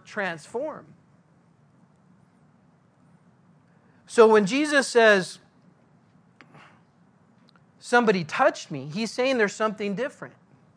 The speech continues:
There's something different than all the multitudes that were physically touching him. There is one out of the crowd that touched him by faith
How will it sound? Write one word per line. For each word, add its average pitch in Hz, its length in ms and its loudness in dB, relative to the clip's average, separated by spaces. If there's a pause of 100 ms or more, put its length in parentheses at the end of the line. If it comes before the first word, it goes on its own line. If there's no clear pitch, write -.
(640)
There's 190 180 0
something 254 400 0
different 269 360 0
than 190 120 -4
all 233 520 8
the 220 120 2
multitudes 202 1000 -4 (640)
that 180 200 2
were 180 360 2 (840)
physically 208 560 -2
touching 196 480 -8
him. 143 220 -14 (680)
There 208 220 4
is 175 160 -2
one 226 640 0 (180)
out 202 200 0
of 220 60 -4
the 220 60 -2
crowd 214 640 0 (800)
that 196 180 -2
touched 269 400 0
him 240 260 0
by 208 240 4
faith 254 520 -2